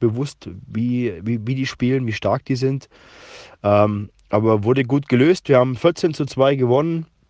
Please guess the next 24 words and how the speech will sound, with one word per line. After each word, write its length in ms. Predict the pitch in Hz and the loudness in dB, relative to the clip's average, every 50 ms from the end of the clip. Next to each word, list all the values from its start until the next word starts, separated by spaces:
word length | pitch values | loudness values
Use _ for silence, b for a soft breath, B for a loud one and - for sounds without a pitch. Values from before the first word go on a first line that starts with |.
| _ _ _ _ _ - - - - | _ _ _ _ _ -20 -20 -10 -2
War 220 | 95 107 113 123 | 0 2 2 2
jetzt, 280 | 127 120 - - - - | 2 -2 -6 -12 -8 -4
ähm, 840 | 113 117 117 113 117 117 113 117 110 98 80 71 71 - - - 90 b b b b b b b b b b b | -2 -2 0 0 0 -2 -2 -4 -6 -8 -12 -16 -18 -20 -20 -20 -20 b b b b b b b b b b b
kein 220 | - 120 120 113 | 2 2 2 2
einfacher 440 | 98 110 160 160 - 185 170 160 165 | 2 -2 -2 -2 -2 -4 0 0 0
Sieg, 380 | 156 135 156 170 170 151 - - | 0 0 0 -2 -2 -2 -4 -12
es 160 | 127 - - | -10 -4 0
war 80 | 120 117 | 0 0
ein 80 | 113 | 0
Arbeitssieg, 720 | 85 98 120 135 156 156 143 131 - - 147 147 151 139 - | 2 0 0 2 2 2 0 0 -2 -4 -2 -2 -2 0 0
aber 600 | 123 117 110 117 113 113 113 110 110 - 57 - | 0 2 2 2 2 2 2 0 -2 -4 -8 -12
haben 200 | - - 110 117 | -10 -6 -6 -6
sie 100 | 123 117 | -4 -4
gut 200 | 104 110 123 120 - | -4 -4 -4 -4 -2
gemacht, 460 | - 113 117 127 135 - - - - | -4 -2 -2 -2 -4 -6 -14 -14 -10
hat 140 | - 107 104 | -10 -8 -6
super 280 | - - 135 - 135 117 | -6 -8 -6 -6 -6 -6
funktioniert, 680 | - - 127 120 - - 117 107 113 120 127 117 - | -4 -4 -6 -4 -4 -4 -2 -2 -2 -2 -4 -6 -6
guter 280 | - 127 123 - 127 113 | -8 -4 -2 -2 -2 -2
Torhüter, 540 | - 131 131 131 127 123 123 127 123 120 | 0 0 0 0 0 0 0 0 0 0
Chancenauswertung 1000 | 117 - 120 113 120 135 127 123 117 117 110 110 113 113 113 113 120 110 110 107 | -2 0 2 2 2 2 0 -2 -2 -2 -2 0 0 0 0 0 -2 -4 -2 -2
war 140 | 98 95 95 | -2 -2 -2
in 80 | 95 92 | -2 -2
Ordnung. 460 | 85 101 117 123 135 123 123 127 B | -2 -2 -2 0 -2 -4 -6 -6 B